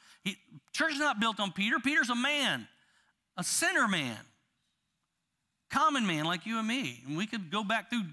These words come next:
the Gospels and look at a lot of his issues and sins. Jesus said, "I'm gonna build my church on what you just said, 'cause that's a rock." What did Peter say? "I believe that you are the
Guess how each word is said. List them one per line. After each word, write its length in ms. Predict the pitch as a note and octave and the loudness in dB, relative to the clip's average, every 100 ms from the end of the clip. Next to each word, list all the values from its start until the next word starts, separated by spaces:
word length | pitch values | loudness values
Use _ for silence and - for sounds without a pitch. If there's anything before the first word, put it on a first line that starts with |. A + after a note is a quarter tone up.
| D#3+ - | -10 -4
the 100 | F#3+ | 0
Gospels 380 | A3 - G3 E3+ | 0 0 -4 -4
and 80 | |
look 120 | G3+ A#3+ | -4 -2
at 80 | |
a 40 | F3+ | 0
lot 180 | E3+ D#3+ | 2 2
of 60 | |
his 240 | D3+ C3 - _ _ _ - | -2 -6 -12 _ _ _ -4
issues 420 | F#3 - E3+ C#3 | -4 -2 -2 -2
and 120 | C3+ | -6
sins. 520 | - D#3+ A2 G2 - - _ _ _ _ _ _ _ | -6 -6 -6 -12 -20 -20 _ _ _ _ _ _ _
Jesus 360 | G#3+ C4 C#4 A#3+ | 0 2 2 0
said, 180 | A#3 G#3 | 0 2
"I'm 100 | A3 | 2
gonna 100 | G#3 | 0
build 320 | G3 A#3+ G#3 | 0 0 2
my 160 | F#3+ | 0
church 460 | F3+ - D4 D#4 A3 | 0 0 2 2 0
on 260 | F#3+ G#3 G3+ | 0 2 2
what 180 | G#3+ | 0
you 160 | G#3 A#3+ | 2 0
just 280 | A3+ A#3 - | 0 0 2
said, 580 | - B3 B3+ C#3+ G#2 G#2+ _ - _ _ | 2 0 0 0 -4 -16 _ -20 _ _
'cause 240 | D#3+ C#3 D#3+ | -6 -2 2
that's 300 | C#4+ C#4+ B3 | 2 2 2
a 60 | |
rock." 520 | F#3+ D#3+ A#2+ G2 - - | 2 2 2 0 -8 -18
What 160 | - F3+ | -10 -8
did 140 | F#3+ | -8
Peter 260 | - G3+ F3 | -6 -6 -6
say? 480 | - G3+ F3+ A2+ - _ _ _ _ _ _ _ - | -6 -4 -4 -8 -16 _ _ _ _ _ _ _ -6
"I 160 | C#3 | -4
believe 360 | D#3 D#3+ A3 D3 | -2 -2 -2 -4
that 120 | C3 | -6
you 240 | B2+ C#3 C#3 | -6 -6 -4
are 300 | C3+ C#3 C3 | -2 -4 -4
the 260 | B2+ B2 | -6 -8